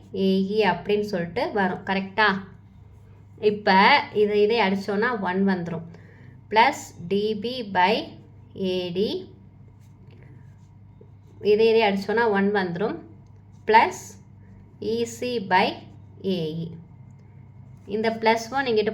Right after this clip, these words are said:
போயில மைனஸ் ஒன் ஆயிரும். So, ஒன்னு ஒன்னு கேன்சல் ஆயிரும், ஜீரோ ஆயிரும். இப்ப பேலன்ஸ் நமக்கு என்ன இருக்கு? டி பி by ஏ டி இ சி by ஏ இ அப்படின்னு சொல்லி இருக்கு. நமக்கு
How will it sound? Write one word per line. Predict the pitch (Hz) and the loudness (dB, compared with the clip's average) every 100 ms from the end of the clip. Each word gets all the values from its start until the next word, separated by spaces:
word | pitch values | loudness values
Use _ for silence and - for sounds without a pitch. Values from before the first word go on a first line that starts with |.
| 220 | 0
போயில | 220 247 233 | 2 2 2
மைனஸ் | 196 220 220 | 2 2 0
ஒன் | 208 196 | 0 2
ஆயிரும். | 185 180 233 | 2 2 -2
So, | 302 233 202 | -4 -2 0
ஒன்னு | 190 190 220 | 0 0 0
ஒன்னு | 202 190 233 220 | 0 0 -2 0
கேன்சல் | 185 196 196 170 | 0 0 -4 -4
ஆயிரும், | 165 170 | -4 0
ஜீரோ | 202 208 190 175 | 2 2 0 -4
ஆயிரும். | 160 - - - | -6 -8 -20 -20
இப்ப | - 202 | -8 -2
பேலன்ஸ் | 196 190 226 233 | 4 6 4 2
நமக்கு | 202 196 185 | 0 0 -2
என்ன | 175 196 | -2 -2
இருக்கு? | 185 165 208 240 240 190 | -2 -2 -2 -2 -4 -4
டி | 196 214 220 | -2 -2 -2
பி | 202 254 349 - - - 185 | -4 -6 -8 -10 -20 -12 2
by | 185 214 233 - | 4 4 -2 -8
ஏ | 180 180 180 | -8 -6 -6
டி | 185 233 339 - - - - - - - - - - - - - - - - - - - - | -2 -2 -2 -10 -18 -18 -18 -18 -20 -20 -20 -20 -20 -20 -20 -18 -18 -18 -20 -20 -20 -16 -6
இ | 220 240 233 | -2 -2 -4
சி | - 262 320 370 - - - - - - - - | -8 -6 -6 -8 -16 -20 -20 -20 -20 -20 -12 2
by | 196 247 302 - 190 | 4 4 0 -6 -4
ஏ | 185 185 190 | 0 -2 0
இ | 202 165 | 2 2
அப்படின்னு | 170 214 208 202 | 0 -2 -2 -2
சொல்லி | 175 208 247 | -4 -2 -2
இருக்கு. | 190 190 - - - - - 202 | -4 -4 -12 -16 -20 -20 -10 -2
நமக்கு | 226 220 | -2 -2